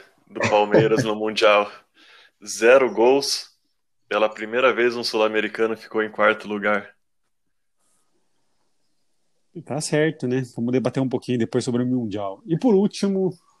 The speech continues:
Speaker 2: novamente, aquela presença ilustre.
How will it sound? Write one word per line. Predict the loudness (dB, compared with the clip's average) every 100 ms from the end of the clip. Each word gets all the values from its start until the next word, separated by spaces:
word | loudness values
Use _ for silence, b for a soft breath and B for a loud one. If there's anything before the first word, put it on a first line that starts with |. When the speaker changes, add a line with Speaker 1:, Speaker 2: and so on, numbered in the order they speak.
| b b b _ _ _ -12
Speaker 2:
novamente, | -4 -2 -2 -2 -2 -2 -4
aquela | -8 -8 -8
presença | -6 -4 -4 -6
ilustre. | -6 -6 -8 -14 -20